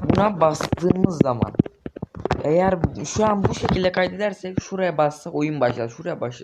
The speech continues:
bassa oyun başlar. Şuraya bassa oyun başlar. Buraya bastığı zaman oyun başlaması gerektiği için buraları kısıyorum. Ee, tamam, şimdi şöyle yapalım.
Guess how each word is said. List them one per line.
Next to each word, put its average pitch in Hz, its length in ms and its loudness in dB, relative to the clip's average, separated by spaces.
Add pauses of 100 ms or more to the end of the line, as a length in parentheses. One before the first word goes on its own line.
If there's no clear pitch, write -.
(120)
bassa 123 360 -6
oyun 127 140 -12
başlar. - 300 0
Şuraya 135 340 -6
bassa 117 280 -2
oyun 120 140 -4
başlar. 113 300 -4 (760)
Buraya 170 460 2
bastığı 147 560 0
zaman 113 460 -4
oyun 117 260 0
başlaması 110 500 -4
gerektiği 123 460 -2
için - 260 -6
buraları 131 540 -2 (500)
kısıyorum. 117 640 -4 (4000)
Ee, 117 400 0
tamam, 123 320 -8
şimdi 120 260 -10
şöyle 117 380 -8
yapalım. 113 500 -8